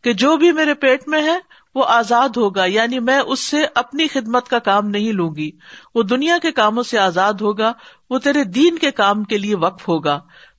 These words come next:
پس تو مجھ سے قبول کر لے، بے شک تو ہی خوب سننے والا ہے اور خوب جاننے والا ہے۔ تو بہرحال، اس طرح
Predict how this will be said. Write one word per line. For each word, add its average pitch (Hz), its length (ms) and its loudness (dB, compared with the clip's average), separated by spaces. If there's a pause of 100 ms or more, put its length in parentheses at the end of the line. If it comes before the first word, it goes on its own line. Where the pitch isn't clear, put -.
پس 285 240 0
تو 247 120 0
مجھ 202 200 0
سے 226 160 0
قبول 196 440 0
کر 160 220 0
لے، 151 220 -4 (680)
بے 190 120 4
شک 196 400 -2
تو 285 100 4
ہی 277 180 4
خوب 214 260 -2
سننے 196 300 0
والا 170 400 2
ہے 180 180 -2 (420)
اور 175 120 -4
خوب 202 280 -2
جاننے 165 340 2
والا 156 380 0
ہے۔ - 140 -4 (420)
تو 247 80 -2
بہرحال، 294 440 2 (640)
اس 277 240 -4
طرح 220 380 0